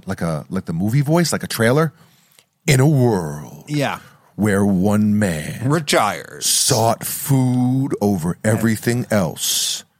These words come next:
Speaker 1: in retirement, he made his way to the motherland.
Speaker 2: There you go.
Speaker 1: I don't know why I tailed
Speaker 2: Yeah,
Speaker 1: it off at
Speaker 2: it,
Speaker 1: the end
Speaker 2: it,
Speaker 1: there.
Speaker 2: it's good. Okay, good. So you're, you're going Milan.
Speaker 1: I'm
Speaker 2: I'm,
Speaker 1: going
Speaker 2: I'm gonna
Speaker 1: Milan.
Speaker 2: go London. I'm gonna go London.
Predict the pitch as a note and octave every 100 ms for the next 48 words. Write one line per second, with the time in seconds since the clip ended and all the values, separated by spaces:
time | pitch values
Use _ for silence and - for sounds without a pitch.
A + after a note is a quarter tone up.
0 | _ _ _ _ A2 G2 G2+ G2+ A2+ -
1 | E2 D#2 D2 C#2 - - - - - _
2 | _ _ _ - G#2 F2 F2 F#2+ G2 G2
3 | G2+ G2 G2+ G2 E2 C#2 C#2+ C#2+ - _
4 | _ _ - G#2 F#2 F#2+ E2+ C#2+ - -
5 | - - - - G2 G#2+ G#2+ G#2 E2 _
6 | _ _ _ G2 G2 E2 E2 D#2+ C#2+ C#2
7 | - _ _ _ - F2+ F#3+ C#3 D3 D#3
8 | E3+ - - - C#3+ D#3 D3 D#3 - -
9 | D3+ D#3 D3 D3+ - _ - C3 D3 E3
10 | C3+ D3 D#3 D3+ C#3 C#3 C3+ A2 D#2 _
11 | _ _ _ _ _ - C3 D#3+ C#3+ B2+
12 | A#2+ - G3+ C#3+ D#3 D#3 G#2 D#2 - _
13 | _ _ _ _ C#3 E3 D#3+ C#3 C3+ F#2